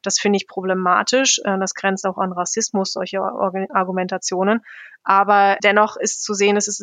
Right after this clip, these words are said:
sind auch nicht nur einige wenige. Und natürlich hat die Gesellschaft auch das System mitgetragen. Und diese Fragen auch von Schuld und Mitschuld, die werden natürlich das Land und, und auch uns im, in unserer Beziehung mit dem Land lange noch beschäftigen. Und,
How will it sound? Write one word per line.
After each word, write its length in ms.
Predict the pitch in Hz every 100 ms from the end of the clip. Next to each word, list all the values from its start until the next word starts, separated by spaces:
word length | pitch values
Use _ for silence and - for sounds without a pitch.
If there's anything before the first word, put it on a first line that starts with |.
| 196
sind 180 | 208 -
auch 160 | 196
nicht 180 | 214 208
nur 220 | 214 202
einige 460 | - 202 202 202 185
wenige. 340 | 214 254 196
Und 100 | 180
natürlich 440 | 185 180 208 196 -
hat 100 | 202
die 80 | 202
Gesellschaft 680 | 196 185 208 208 208 202
auch 140 | - -
das 160 | 196
System 540 | - 196 - 202 196 202 - - -
mitgetragen. 920 | 240 - - 214 - 185 175 175 175
Und 220 | 180 185 - - -
diese 160 | 185 185
Fragen 480 | - 190 214 247 196
auch 140 | 190
von 200 | - 190
Schuld 340 | - 214 220
und 120 | 185 202
Mitschuld, 520 | 220 - 214 202 190 - - -
die 100 | 214
werden 220 | 196 196 196
natürlich 520 | 190 214 196 190 -
das 180 | 196 -
Land 320 | 196 220 226
und, 220 | 196 190
und 140 | - 190
auch 120 | 185
uns 260 | 196 226 -
im, 200 | 202 -
in 140 | 202
unserer 240 | 202 190 190
Beziehung 420 | 190 - 247 220
mit 160 | 190
dem 140 | 185 180
Land 240 | 180 190 - -
lange 320 | 196 196 226
noch 200 | 208 190
beschäftigen. 680 | - - 214 - 190 175 175
Und, 200 | 180 180